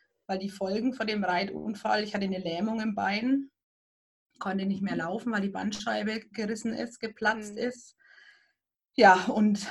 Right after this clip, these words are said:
Speaker 1: nach der Operation kam dann die Angst, diese ganz
Speaker 2: Mhm.
Speaker 1: schlimme Angst.
Speaker 2: Mhm.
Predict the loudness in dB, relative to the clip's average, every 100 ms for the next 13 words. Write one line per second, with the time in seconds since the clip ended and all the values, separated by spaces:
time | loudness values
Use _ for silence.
0 | 2 2 4 2 4 6 4 6 6 8
1 | 6 8 8 6 4 2 -4 -10 -18 _
2 | -6 -2 2 6 8 6 6 4 6 4
3 | 2 -2 -8 -16 -20 -14 -12 -10 -12 -14